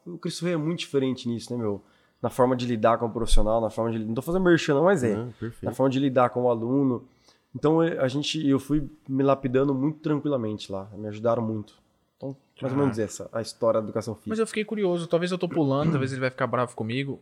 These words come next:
Speaker 3: O que fez você querer entrar na política? É que você comentou um pouquinho, eu fiquei curioso.
Speaker 1: Rapaz, eu estudei na Rua da Melo, né,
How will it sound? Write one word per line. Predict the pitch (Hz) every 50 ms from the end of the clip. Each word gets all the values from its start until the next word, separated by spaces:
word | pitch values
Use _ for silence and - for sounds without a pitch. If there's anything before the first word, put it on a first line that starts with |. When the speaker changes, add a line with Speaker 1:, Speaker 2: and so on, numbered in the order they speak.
| _ _
Speaker 3:
O | - 160 170
que | - 202
fez | - - 202 214 208
você | 190 190 180 - - 165
querer | - 170 147 151 160 180 170 - _ _ _ _ _ _ _ _ _ _ _ _ _ _ -
entrar | 151 151 143 135 143 139 139
na | 139 135
política? | - 123 104 90 85 - - - - - -
É | 110 104
que | -
você | 123 120 - 135
comentou | - 143 139 131 127 135
um | 127
pouquinho, | 123 127 120 - - 120 123 123
eu | 120
fiquei | - - - 117
curioso. | - 127 117 101 82 80 80 - - _ _ _ _ - - 98 85 - _ _ _ _
Speaker 1:
Rapaz, | - - - 135 123 113 92 - - - _ _ _ _ _ _ _ _ _ _ _ _ - - -
eu | 135 127 -
estudei | - - - - 139 135
na | 131 143
Rua | 135 143
da | 147 160 156
Melo, | 135 113 107 101 95 87 82 _ _ _ _
né, | - 113 117 120 120